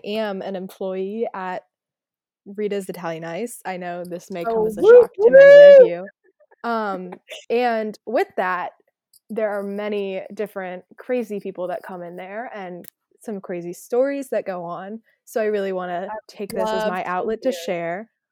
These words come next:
Speaker 1: Um, I would love to tell you all the strange things that occurred, um, in a day-to-day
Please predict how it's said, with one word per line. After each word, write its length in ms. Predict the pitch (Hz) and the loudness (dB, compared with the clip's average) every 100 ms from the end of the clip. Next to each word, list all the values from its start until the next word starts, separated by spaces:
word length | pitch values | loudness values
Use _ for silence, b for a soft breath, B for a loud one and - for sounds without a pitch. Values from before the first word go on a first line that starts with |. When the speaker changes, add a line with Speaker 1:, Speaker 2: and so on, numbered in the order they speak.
| _ 220 | _ -10
Speaker 1:
Um, 440 | 208 202 190 190 | -8 -8 -8 -10
I 120 | 185 196 | -8 -6
would 140 | 190 | -6
love 260 | 190 196 202 | -6 -8 -10
to 80 | 220 | -14
tell 160 | 202 180 | -12 -12
you 80 | 175 | -10
all 420 | 170 175 - 202 - | -10 -12 -16 -20 -18
the 120 | 180 | -18
strange 800 | - - - 202 185 175 175 - | -18 -20 -12 -10 -10 -12 -16 -16
things 320 | 165 170 190 | -16 -16 -14
that 160 | 190 - - | -14 -16 -20
occurred, 560 | 190 196 180 190 240 262 _ _ _ - | -18 -12 -12 -10 -12 -16 _ _ _ -6
um, 360 | 196 180 175 - - | -4 -4 -8 -16 -12
in 160 | 208 202 | -8 -6
a 80 | 190 | -4
day-to-day 800 | 190 180 - 190 180 180 180 | -4 -4 -8 -8 -6 -6 -8